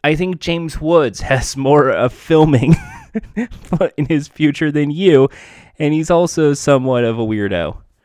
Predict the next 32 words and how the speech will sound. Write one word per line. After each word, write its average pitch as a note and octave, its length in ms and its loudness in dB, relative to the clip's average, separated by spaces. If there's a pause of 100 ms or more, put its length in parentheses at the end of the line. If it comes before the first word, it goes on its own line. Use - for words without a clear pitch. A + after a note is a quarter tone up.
(380)
Um, A2+ 540 -10 (680)
w-, - 200 -14
that's D3 280 0
all C#3 180 2
Trump A#2+ 400 -4
logic. G#2 560 -2
That's G#2+ 260 -8
all, G#2 400 -6 (640)
uh, F2+ 500 -10 (420)
Trump A#2+ 340 -6
things A2 320 -10
going G2+ 320 -8
away. G2+ 600 -4
<laughs> - 60 -14 (360)
And F3 200 -6
let's A#3 300 -6
not A#3 180 -4
get B3+ 160 4
ourselves. A#2 520 0 (420)
Trump G3+ 280 -6
still F3+ 220 -4
sucks, D3 440 0
and C3 100 -6
his B2+ 100 -6
supporters G#2+ 680 -2 (180)
are G#2+ 120 -4
still G2 300 -6
assholes. F#2 640 -6 (160)
Even G3 320 0
though G3 100 2
Biden's G3+ 380 -4
president, G#3 540 -2